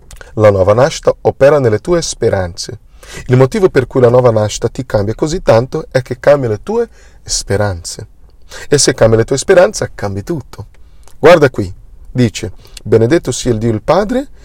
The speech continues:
che ci ha fatti rinascere." Hanno una speranza viva. Non è interessante? Cosa significa? Questo è ciò che vedremo. Siamo nati di nuovo, che è come un grande cambiamento, no? Perché?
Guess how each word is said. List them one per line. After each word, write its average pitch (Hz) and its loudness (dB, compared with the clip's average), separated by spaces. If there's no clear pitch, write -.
che 123 -2
ci - -2
ha 113 4
fatti 202 -6
rinascere." 120 -2
Hanno 107 -2
una 107 -6
speranza 170 -2
viva. 104 -8
Non 151 4
è 214 4
interessante? 175 0
Cosa 277 -2
significa? 110 -4
Questo - -2
è - -2
ciò - 0
che - -6
vedremo. 98 -2
Siamo 208 0
nati 156 -4
di 120 -4
nuovo, 107 -6
che - -2
è 170 -6
come 185 2
un 165 -4
grande 165 2
cambiamento, 110 0
no? 175 -4
Perché? 170 0